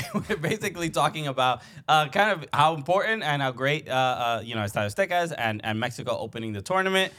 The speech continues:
And then, uh, there was a, just a question about, uh, favorite Mexican food that randomly came up, which is like,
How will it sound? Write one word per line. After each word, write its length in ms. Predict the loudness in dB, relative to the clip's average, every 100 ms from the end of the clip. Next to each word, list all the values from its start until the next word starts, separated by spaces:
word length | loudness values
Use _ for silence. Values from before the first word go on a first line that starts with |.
| -20 _ _
And 180 | -2 0
then, 140 | 2
uh, 60 | 2
there 160 | 0 -2
was 100 | -6
a, 80 |
just 180 | -8 -8
a 60 | -8
question 640 | -4 2 4 4 -2 0
about, 600 | 2 4 4 4 2 -6 _ _ _ 2
uh, 420 | 4 4 2 0
favorite 520 | -4 -4 -2 -2 0
Mexican 480 | 0 0 -4 -4 -6
food 320 | -4 -4 -2
that 180 | -2 -4 -6
randomly 500 | -2 -2 -2 -4 -4
came 320 | -2 -2 0
up, 180 | 0 0
which 160 | -6 -6
is 120 | -4
like, 180 | -4